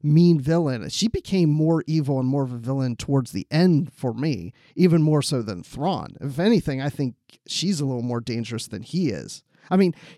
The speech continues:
I think he's smarter and more calculating, but she's, she's right there with him, but I think she's got more of an evil side to her.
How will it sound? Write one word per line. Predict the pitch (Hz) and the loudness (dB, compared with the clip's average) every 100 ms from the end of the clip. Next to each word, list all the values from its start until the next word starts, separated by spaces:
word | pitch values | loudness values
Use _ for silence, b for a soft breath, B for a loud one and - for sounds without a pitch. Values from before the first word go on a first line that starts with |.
| - | -2
I | 196 | 0
think | 233 | 0
he's | - 156 | -2 -2
smarter | - 151 147 170 | 0 2 2 4
and | 160 | 4
more | 135 117 | 2 -2
calculating, | - 131 131 208 208 214 226 247 233 _ _ _ _ _ - | -6 -8 -6 -2 0 2 2 0 -2 _ _ _ _ _ -2
but | - - | -2 -2
she's, | - - 247 262 - _ _ - | -6 -2 -2 -4 -6 _ _ -14
she's | - 170 240 233 208 | -6 0 0 0 0
right | 208 196 | 0 2
there | 208 190 | 2 4
with | 139 120 151 | 2 0 0
him, | 214 233 240 233 - | 2 2 2 -2 -2
but | 135 156 | 0 2
I | 165 | 2
think | - 165 135 | 2 0 0
she's | - 175 156 | -2 -4 -2
got | 139 - | -2 0
more | 143 131 | 0 0
of | 120 | -2
an | 110 | -6
evil | 135 135 113 | -6 -6 -6
side | - 120 110 110 | -8 -8 -10 -12
to | - | -14
her. | - - | -16 -18